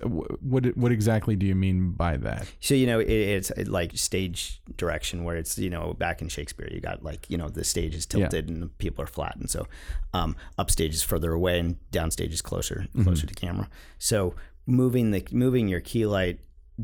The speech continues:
Speaker 2: deeper into the, into the sets, you know, so that things, so it's more backlight and it's more, um,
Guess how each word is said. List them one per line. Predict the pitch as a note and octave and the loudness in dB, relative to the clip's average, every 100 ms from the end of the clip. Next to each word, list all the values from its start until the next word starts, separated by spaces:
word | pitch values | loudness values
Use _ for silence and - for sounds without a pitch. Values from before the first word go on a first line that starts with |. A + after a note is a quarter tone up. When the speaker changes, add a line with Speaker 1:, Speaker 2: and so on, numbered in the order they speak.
| F#2+ | -2
Speaker 2:
deeper | A#2+ A#2+ - G2 F2+ F2 - - - | 2 2 2 2 2 -2 -8 -12 0
into | A2+ A2 | 2 4
the, | F#2 F2 - | 2 0 2
into | B2+ G#2+ | 2 4
the | F#2 | 2
sets, | - F2+ - - - - - - - | 2 0 0 -4 -6 -10 -20 -20 -12
you | - | -4
know, | F#2+ F2+ | 0 0
so | - G#2 | 0 0
that | F#2 | -2
things, | - A#2 A2+ G2+ - | 0 2 2 0 -2
so | A2+ | 0
it's | F#2+ - | 0 0
more | G#2+ A2+ G2 | 2 2 2
backlight | F2 F#2 - F2+ F2+ | 2 2 -2 -6 -6
and | - | -6
it's | - - | -6 -2
more, | G#2 G#2 G2+ F#2 - - - - | 0 2 2 0 -2 -14 -18 -4
um, | F2+ F2 E2 | -2 0 -2